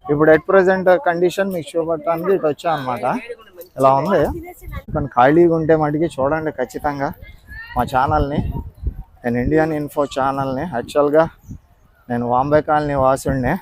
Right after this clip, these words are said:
నేను కూడా. నేను వేరే చోట ఉంటే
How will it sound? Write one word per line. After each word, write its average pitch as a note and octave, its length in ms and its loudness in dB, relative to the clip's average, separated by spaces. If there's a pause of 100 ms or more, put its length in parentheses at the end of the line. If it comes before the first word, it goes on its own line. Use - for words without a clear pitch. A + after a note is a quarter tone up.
(140)
నేను C3+ 220 -2
కూడా. C3 280 0 (840)
నేను C#3+ 200 2
వేరే D#3 300 6 (100)
చోట E3 200 4
ఉంటే E3+ 540 4